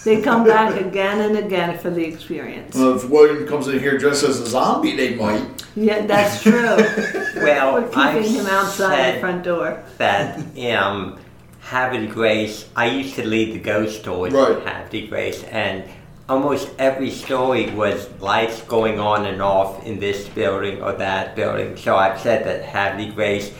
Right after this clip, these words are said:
Speaker 3: either has the most ghosts on the coast or the worst elec-, electricians.
Speaker 2: Well, and it's funny you say that because there's a, you know,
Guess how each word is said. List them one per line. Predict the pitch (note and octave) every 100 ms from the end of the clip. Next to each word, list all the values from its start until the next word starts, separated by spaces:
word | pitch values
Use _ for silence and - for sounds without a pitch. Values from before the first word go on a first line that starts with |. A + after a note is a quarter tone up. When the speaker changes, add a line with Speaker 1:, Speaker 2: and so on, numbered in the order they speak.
| - - -
Speaker 3:
either | A#2+ A2 G#2+
has | G#2+ G2+ F#2+ -
the | G2
most | G2 A2+ A2 - -
ghosts | G#2+ G#2 A2+ - - -
on | A2 G#2+
the | G#2 -
coast | A2+ A2 A2 - - -
or | A#2+ A2
the | G#2
worst | G#2 G#2+ G2+ -
elec-, | G#2+ G2 F#2 - - - -
electricians. | A2+ G#2 F#2 - A2 F#2+ - - - - - - - - A#3+ - -
Speaker 2:
Well, | F4 - D#4 D4 C#4+ - - F3
and | G#3+
it's | G#3+ G#3
funny | A#3+ B3
you | G3+
say | - D#4 E4
that | A#3 -
because | F#3+ F#3+ F#3+ G3 F#3+ - -
there's | F#3+ A#3+ C4 A3
a, | - F#3+ F#3+ F#3+
you | F#3+ F#3+
know, | F3